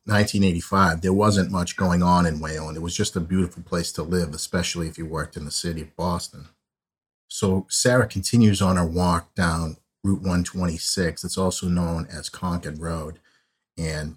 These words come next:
it was relatively close to her house. I don't know the exact route she was taking,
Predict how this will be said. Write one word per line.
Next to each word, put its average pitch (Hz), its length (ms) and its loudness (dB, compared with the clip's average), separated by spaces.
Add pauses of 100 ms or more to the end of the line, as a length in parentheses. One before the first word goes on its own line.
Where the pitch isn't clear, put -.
it 95 60 -8
was 87 160 -2
relatively 92 420 2
close 87 300 -2
to 87 140 -6
her 87 60 2
house. 87 380 0
I 92 60 0
don't 90 180 0
know 87 340 0
the 107 100 2
exact 101 460 4
route 82 200 0
she - 120 -6
was 85 120 -8
taking, 85 460 -4